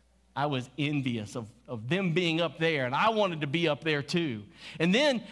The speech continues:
I was like, "But you know what? I'm not up there. I'm obeying the law," and I got a little bit prideful. And then that's when I just about, not audibly, but just in my heart, I could hear God say, "See, there is no one who is good, not even you, knucklehead."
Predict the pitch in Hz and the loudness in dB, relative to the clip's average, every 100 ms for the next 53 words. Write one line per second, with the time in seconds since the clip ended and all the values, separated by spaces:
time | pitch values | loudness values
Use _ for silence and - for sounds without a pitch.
0 | - 180 214 180 214 285 320 349 330 302 | 0 2 2 0 0 4 4 6 6 6
1 | 285 277 262 220 180 202 208 277 254 185 | 4 6 6 4 2 4 4 4 4 2
2 | 226 220 202 233 220 180 180 185 170 165 | 2 2 4 4 4 4 2 2 0 0
3 | 175 165 185 - _ _ - - 143 127 | -2 0 -2 -6 _ _ -8 -4 -2 -4
4 | - 104 92 - _ _ _ _ _ _ | -10 -16 -16 -20 _ _ _ _ _ _
5 | _ _ _ _ _ _ _ _ _ _ | _ _ _ _ _ _ _ _ _ _
6 | - 110 113 120 135 127 120 123 131 127 | -14 -8 -6 -6 -4 -4 -4 -4 -8 -4
7 | 127 120 - - _ _ _ - 185 180 | -2 -2 -8 -20 _ _ _ -2 0 0
8 | 170 180 185 175 190 160 135 143 175 156 | 0 2 2 0 0 0 -2 -2 0 0
9 | 147 170 165 143 139 117 151 139 135 123 | 0 0 0 0 -6 -4 -4 -2 -2 -4
10 | 131 123 113 - 131 147 - _ _ _ | -6 -6 -6 -6 -6 -8 -14 _ _ _
11 | _ _ _ 131 127 117 127 135 107 107 | _ _ _ -10 -8 -6 -6 -6 -8 -10
12 | 101 95 101 95 92 _ _ _ _ _ | -14 -16 -18 -18 -20 _ _ _ _ _
13 | _ - 113 131 131 127 127 107 101 110 | _ -8 -6 -6 -6 -4 -4 -6 -10 -14
14 | 95 107 107 | -16 -14 -16